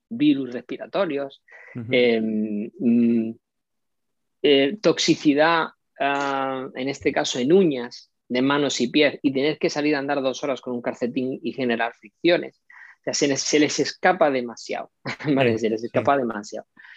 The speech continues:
Speaker 1: Y esta es la paradoja, esta es la paradoja. Por lo tanto, ahí nosotros lo importante es, es el ejercicio, porque
Speaker 2: Claro.
Speaker 1: menos es más. Es el tiempo perfectamente eh,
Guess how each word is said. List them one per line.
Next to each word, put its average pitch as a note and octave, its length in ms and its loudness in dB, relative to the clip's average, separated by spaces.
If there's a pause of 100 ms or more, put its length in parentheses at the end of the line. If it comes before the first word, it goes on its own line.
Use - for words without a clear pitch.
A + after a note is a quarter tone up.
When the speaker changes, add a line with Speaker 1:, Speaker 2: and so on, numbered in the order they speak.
(140)
Speaker 1:
Y D#3 80 6
esta D#3 140 4
es C#3+ 80 0
la A#2 120 4
paradoja, F2+ 480 0
esta C3 200 -2
es B2+ 40 -2
la G#2+ 100 -2
paradoja. G2+ 360 -4
Por A#2 60 -4
lo B2+ 80 6
tanto, D3 100 4
ahí D#3 120 6
nosotros D3 280 2
lo C#3+ 40 4
importante C3+ 300 0
es, - 140 -8
es - 160 -8
el C3+ 80 0
ejercicio, G#2+ 640 -8
porque B2 560 -2
Speaker 2:
Claro. G#2+ 240 -8
Speaker 1:
menos D3+ 540 2
es - 220 -8
más. - 240 -12
Es - 180 -2
el - 160 -4
tiempo D#3+ 500 6
perfectamente B2 880 -4 (600)
eh, A2 560 0